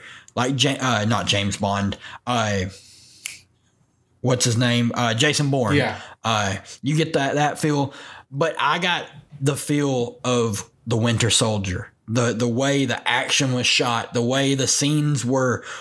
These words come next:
Speaker 1: were maneuvered, it made me feel the Winter Soldier. That's why I was so excited for Black Widow. Like, that's why I still am so excited for Black Widow, because I want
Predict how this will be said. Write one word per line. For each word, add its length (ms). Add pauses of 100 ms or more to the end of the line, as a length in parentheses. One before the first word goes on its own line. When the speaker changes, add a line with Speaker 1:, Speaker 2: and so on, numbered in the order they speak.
(100)
Speaker 1:
were 140
maneuvered, 760
it 160
made 240
me 160
feel 640 (340)
the 140
Winter 320
Soldier. 420
That's 240
why 200
I 100
was 180
so 240
excited 580
for 100
Black 340
Widow. 420 (320)
Like, 260
that's 220
why 280
I 40
still 320
am 280
so 180
excited 440
for 60
Black 320
Widow, 240
because 480 (400)
I 160
want 540